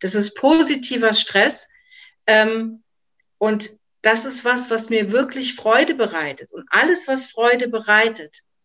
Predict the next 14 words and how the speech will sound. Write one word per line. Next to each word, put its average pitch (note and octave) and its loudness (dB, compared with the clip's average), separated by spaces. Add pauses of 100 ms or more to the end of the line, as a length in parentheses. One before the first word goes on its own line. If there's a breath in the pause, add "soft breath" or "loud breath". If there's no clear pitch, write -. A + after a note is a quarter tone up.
(140)
zieht A#3+ -6
Erfolg A3 -2
an. D3+ -12 (760)
Ne? A#3 -2
Der G#3 -2
Erfolg A#3+ 2
folgt C4+ 2
dir, E4+ 4
wenn G#3+ 2
du A3+ -2
dir C4 2
selber G#3 2
folgst. G#3 0 (500)
So, - 0